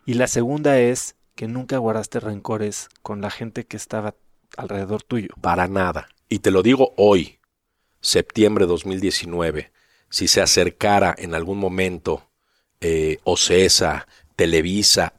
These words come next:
Speaker 2: o quien fuera, yo estoy dispuesto siempre a jugar y a trabajar con todos. Me parece que es parte del juego. En su momento tuvieron que llegar los doctores estos al Auditorio Nacional, al, al, al camerino, porque no es de que me lo tomara personal, pero sí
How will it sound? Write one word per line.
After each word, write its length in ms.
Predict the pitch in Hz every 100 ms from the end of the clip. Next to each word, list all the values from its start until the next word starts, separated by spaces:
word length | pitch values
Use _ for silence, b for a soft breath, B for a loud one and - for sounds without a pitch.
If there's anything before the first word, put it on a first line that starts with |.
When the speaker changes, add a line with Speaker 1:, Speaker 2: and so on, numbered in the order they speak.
| -
Speaker 2:
o 140 | 90
quien 320 | - 95 85
fuera, 460 | - 104 110 127 120 98
yo 100 | 107
estoy 280 | - 113
dispuesto 1000 | 104 95 - 104 110 107 - 110 107 101 -
siempre 720 | - - 123 135 147 143 127
a 60 | 98
jugar 460 | - 92 110 131
y 60 | 104
a 60 | 95
trabajar 640 | 92 90 - 110 120 _
con 240 | - 82
todos. 440 | - 123 110 90 -
Me 100 | 85
parece 240 | 95 90
que 100 | -
es 100 | 104
parte 440 | - 113 110 - 92
del 160 | 85
juego. 480 | - - 110 78 - _ _ _ _ _ _ _ _
En 220 | 104 101
su 180 | 95 113
momento 880 | 101 92 143 131 110 95 110 113 - -
tuvieron 300 | 90 101 110
que 80 | 101
llegar 220 | 92 107
los 480 | 110 92 85 - _
doctores 520 | 95 95 - 110 107 -
estos 280 | - -
al 100 | 85
Auditorio 320 | 82 87 113 107
Nacional, 480 | 92 90 90 104
al, 140 | 95 87
al, 140 | 87 87
al 140 | 87
camerino, 720 | 90 85 80 95 117 131 127
porque 360 | 98 90 - 90
no 120 | 107
es 40 |
de 60 | 147
que 80 | 110
me 80 | 92
lo 60 |
tomara 280 | 92 98 127
personal, 400 | 85 - 85 139
pero 140 | 113
sí 220 | - 101